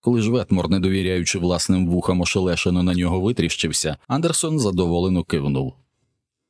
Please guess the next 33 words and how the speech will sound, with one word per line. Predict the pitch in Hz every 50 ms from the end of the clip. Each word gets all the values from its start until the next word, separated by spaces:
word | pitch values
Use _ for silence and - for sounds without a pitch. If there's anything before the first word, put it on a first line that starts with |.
| _ _ _ _
«Коли | - 73 90 131 131
ж | 117 117
надумаєш | 123 120 117 127 117 113 110 110 -
переповісти | - - 113 107 104 - 113 110 107 101 - - - 117
мої | 107 104 104 104 101
слова | 92 - 104 101 98 95 95 92
комусь | - - 95 92 92 90 -
із | 95 90 85 -
своїх | - - 90 92 92 92 90 - -
вельможних | 98 92 95 92 92 92 87 85 101 104 95 104
друзів, | 104 120 139 131 87 69 71 69 71 -
сраки | - - - 80 78 73 - - 85
яких | 80 80 - - 87 82 85 82
для | 78 82 82
тебе, | - 87 78 76 85
очевидно, | 85 82 80 - - 80 78 82 71 71 82 -
смачніші | - - - - - - 135 80 71 - - 85 78
за | - - 82
карамель, | - - 90 82 82 82 80 80 76 71 71 71 - - - -
то | _ 110
я | 117 123 123
заперечуватиму | 107 110 98 98 110 107 110 104 - - 104 101 95 - 101 98 98 95
їх, | 95 92 87 - -
аж | - 92 95 82
допоки | 80 98 92 - 98 92 - - 90
не | 90 85
постане | - 82 - - - - 85 87 90 87
з | 80
мертвих | 82 92 92 90 87 - - 87 82 -
сіра | - - - 90 87 87 87
гуска | 78 80 87 87 - - - 85 82
тітки | - - - 87 80 - - - 95 92
Роді. | 87 85 78 71 67 - 65